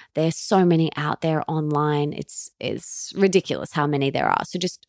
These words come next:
find a good brand. Biome have some great ones, so check them out.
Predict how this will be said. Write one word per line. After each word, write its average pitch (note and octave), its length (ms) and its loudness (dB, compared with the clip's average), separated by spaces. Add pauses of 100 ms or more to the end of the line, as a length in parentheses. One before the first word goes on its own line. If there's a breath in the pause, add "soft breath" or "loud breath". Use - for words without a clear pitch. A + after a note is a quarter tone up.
find D#3 300 4
a D3+ 40 2
good D3+ 380 2
brand. - 400 -2 (400)
Biome G3+ 540 6
have D#3+ 400 2
some D#3 220 -2
great D#3 260 2
ones, C#4 440 -4
so - 140 -2
check - 260 -2
them - 160 -2
out. - 260 -2